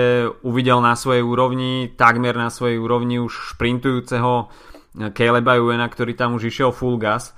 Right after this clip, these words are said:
A v podstate toto možno stálo Vivianiho etapové víťazstvo, ťažko povedať, a, ale Pocket Rocket tam bol naozaj rýchlejší. A, Sagan,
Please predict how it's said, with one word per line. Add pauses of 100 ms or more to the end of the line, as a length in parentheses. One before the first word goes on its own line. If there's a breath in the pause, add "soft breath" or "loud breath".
(500 soft breath)
A (480)
v
podstate
toto
možno
stálo
Vivianiho (580)
etapové
víťazstvo,
ťažko
povedať, (480 soft breath)
a,
ale
Pocket
Rocket
tam
bol
naozaj
rýchlejší. (480 soft breath)
A, (180)
Sagan,